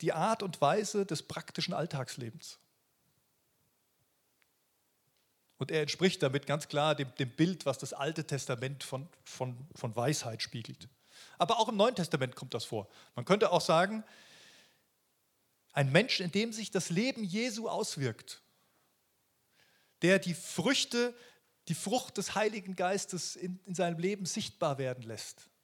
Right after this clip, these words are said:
das ist ein weiser Mensch. Das ist ein weiser Mann, eine weise Frau. Bescheidenheit wird hier von Jakobus explizit rausgehoben. Er sagt, Bescheidenheit ist so ein Merkmal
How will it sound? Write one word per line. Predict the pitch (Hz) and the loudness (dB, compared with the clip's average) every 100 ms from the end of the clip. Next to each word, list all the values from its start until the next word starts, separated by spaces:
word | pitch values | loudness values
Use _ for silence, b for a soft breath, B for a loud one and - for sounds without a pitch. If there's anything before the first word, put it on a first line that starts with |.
| _ _ _ _ _ _ _ _ _ _ - | _ _ _ _ _ _ _ _ _ _ -8
das | 139 - | -6 -4
ist | 175 147 | -6 -8
ein | 185 135 | -6 -6
weiser | 120 123 120 | -4 -4 -4
Mensch. | 107 95 - - - - - _ _ _ _ - | -8 -8 -10 -12 -12 -18 -18 _ _ _ _ -10
Das | 135 | -8
ist | 165 | -6
ein | 147 123 | -6 -2
weiser | 131 127 | -2 -2
Mann, | 120 123 131 | -4 -4 -6
eine | 123 113 | -8 -8
weise | 107 113 110 | -6 -8 -8
Frau. | 113 - - - _ _ _ _ _ _ _ _ _ _ _ _ _ _ B B B B B B B _ _ _ _ _ - | -14 -14 -14 -16 _ _ _ _ _ _ _ _ _ _ _ _ _ _ B B B B B B B _ _ _ _ _ 0
Bescheidenheit | 151 - 160 202 165 131 120 | 2 6 4 6 4 4 2
wird | 135 139 | -2 0
hier | 143 | -2
von | 151 | 0
Jakobus | 131 123 165 139 - | -2 -2 -2 -4 -8
explizit | 170 - 160 - 151 135 | -8 -8 -8 -8 -4 -2
rausgehoben. | 135 - 113 107 _ _ _ _ _ _ _ _ _ _ | -2 -2 -8 -10 _ _ _ _ _ _ _ _ _ _
Er | - | -20
sagt, | - | -10
Bescheidenheit | 139 - - 180 196 151 147 160 | -4 -2 2 2 2 2 0 0
ist | 165 | -4
so | 165 | -4
ein | 139 131 131 | -4 -4 0
Merkmal | 160 175 151 139 127 | 0 0 2 2 2